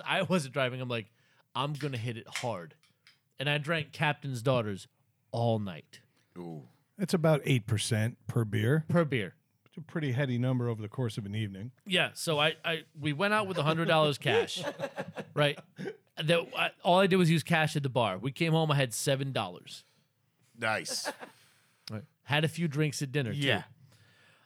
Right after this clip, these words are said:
Speaker 1: too. Um, <laughs> so we out, we went out, partied. Now, I remember,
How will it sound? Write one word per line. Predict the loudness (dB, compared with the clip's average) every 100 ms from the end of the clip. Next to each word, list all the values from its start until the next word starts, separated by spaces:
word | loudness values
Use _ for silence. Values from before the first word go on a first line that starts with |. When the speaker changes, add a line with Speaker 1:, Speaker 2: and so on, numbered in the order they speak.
| 0
Speaker 1:
too. | 2
Um, | 2 -2 -10 _ _ _ _ -2
<laughs> | 0 2 0 2 0
so | 2 2 2 -2 _ -20 -20 -8
we | -4 0
out, | 0 0 -4
we | -2 0
went | 0 2
out, | 2 0 _ -4
partied. | 2 4 4 2 0 _ _ _ _ _ 0
Now, | 2 4 2 -6 _ _ _ _ _ _ _ _ _ _ -2
I | 2
remember, | 4 4 4 4 4 4 6 4